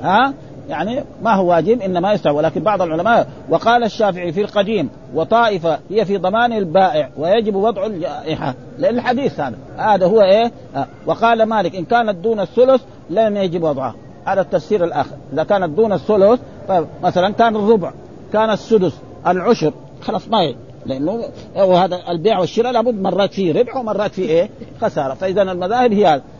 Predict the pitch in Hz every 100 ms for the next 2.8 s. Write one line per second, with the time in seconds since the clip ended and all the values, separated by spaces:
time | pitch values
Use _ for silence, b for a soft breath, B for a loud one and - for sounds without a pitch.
0 | B 165 220 226 - - 220 208 185 170
1 | 156 220 240 - B - 170 - 170 214
2 | 254 175 185 185 190 185 208